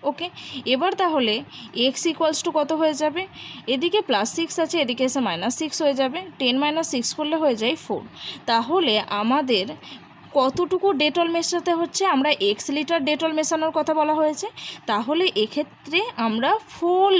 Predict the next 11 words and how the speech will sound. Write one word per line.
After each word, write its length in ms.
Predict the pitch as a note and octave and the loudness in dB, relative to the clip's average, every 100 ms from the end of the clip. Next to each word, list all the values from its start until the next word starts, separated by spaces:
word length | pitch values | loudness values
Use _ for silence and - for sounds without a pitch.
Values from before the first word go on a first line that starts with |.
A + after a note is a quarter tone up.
| C#4 | 4
লিটার, 300 | A#3 C#4 D#4+ - A#3 | 2 2 0 0 -2
এক্সের 300 | A#3 - F4 D4+ | 0 0 0 0
ভ্যালু 180 | A3+ A#3+ | 0 0
পেলাম 200 | C4+ C4 B3 - | 0 2 0 0
ফোর, 180 | A#3+ D#4 - | -2 -2 -2
তাই 160 | G#3+ G#3+ - | 0 0 -2
ফোর 220 | D#4+ F4+ G4 C4 | -2 2 2 2
লিটার 300 | G#3+ C#4+ A4 - - - A#3 G#3 | 0 2 2 -2 -14 -8 -4 0
ডেটল 280 | A3+ D4 F#4 | 2 2 2
মেশাতে 340 | C4 A#3 G#3+ G3 G#3+ | 0 -2 -4 -4 -4
হবে। 200 | F3 | -8